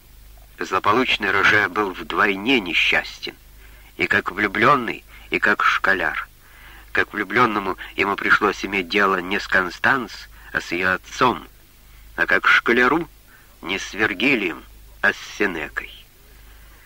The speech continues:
Как только шевалье ушел к себе, барон облачился в парадное платье и отправился в Безри с визитом,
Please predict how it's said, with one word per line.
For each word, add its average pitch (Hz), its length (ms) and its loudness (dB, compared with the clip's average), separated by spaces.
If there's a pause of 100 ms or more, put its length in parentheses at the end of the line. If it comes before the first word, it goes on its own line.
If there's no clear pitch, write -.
(800)
Как 135 160 2
только 190 260 2
шевалье 160 420 6
ушел 147 340 6
к - 80 -6
себе, 131 380 4
барон 120 340 4
облачился 110 680 0
в - 100 -8
парадное 107 480 2
платье 131 440 2
и 90 40 4
отправился 117 580 2
в 92 80 -6
Безри 101 480 0
с - 160 -12
визитом, 107 600 -2